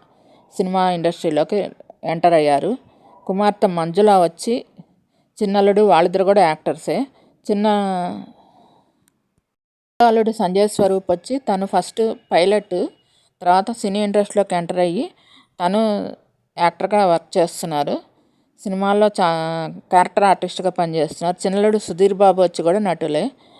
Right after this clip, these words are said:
తను కూడా సినిమాల్లో హీరోగా నటిస్తున్నారు. తోటి నటి అయిన విజయ నిర్మలను పంతొమ్మిది వందల అరవై తొమ్మిదిలో ప్రేమించి రెండవ పెళ్లి చేసుకున్నారు. ఆవిడ కూడా నటీమణి, నిర్మాత,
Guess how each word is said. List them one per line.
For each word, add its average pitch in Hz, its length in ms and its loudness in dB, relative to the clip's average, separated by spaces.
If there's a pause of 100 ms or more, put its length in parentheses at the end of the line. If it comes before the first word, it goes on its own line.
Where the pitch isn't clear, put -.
(340)
తను 180 120 0
కూడా 202 460 2
సినిమాల్లో 190 500 -2
హీరోగా 185 420 0
నటిస్తున్నారు. 170 720 -4 (3000)
తోటి 202 260 0
నటి 202 360 0
అయిన 214 140 0
విజయ 185 220 -2
నిర్మలను 202 360 -2
పంతొమ్మిది 185 320 -2
వందల 190 80 0
అరవై 175 180 2
తొమ్మిదిలో 190 340 -2
ప్రేమించి 185 500 -4
రెండవ 175 320 -2
పెళ్లి 180 340 -2
చేసుకున్నారు. 156 640 -8 (1600)
ఆవిడ 185 260 0
కూడా 214 180 4
నటీమణి, 196 760 0 (640)
నిర్మాత, 185 540 -2